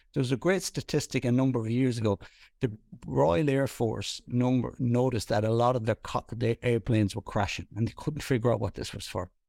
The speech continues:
So they retrained all the pilots, they looked at all the technology, they kept testing, testing, and the planes keep crashing. Eventually, one pilot crashed, but he managed to survive. So they ha-, now could talk to him.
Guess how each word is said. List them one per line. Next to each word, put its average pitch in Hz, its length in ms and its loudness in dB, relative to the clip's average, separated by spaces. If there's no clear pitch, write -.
So - 140 2
they 123 240 0
retrained 147 640 0
all 120 120 2
the 107 100 -2
pilots, 151 420 0
they 127 120 -6
looked 123 200 -2
at 117 60 0
all 113 120 2
the 104 120 -6
technology, 147 580 0
they 110 200 -6
kept - 420 -6
testing, 135 440 -4
testing, 113 400 -2
and 107 80 4
the - 60 -6
planes 117 280 0
keep - 200 -8
crashing. - 400 -6
Eventually, 165 600 2
one 147 280 -2
pilot 123 420 0
crashed, - 600 -2
but 120 100 -2
he 123 60 2
managed 127 340 0
to 104 100 -4
survive. 104 560 -2
So - 180 -4
they 110 100 0
ha-, - 280 -8
now 117 480 2
could - 120 -12
talk 113 300 -2
to - 60 -18
him. - 60 -20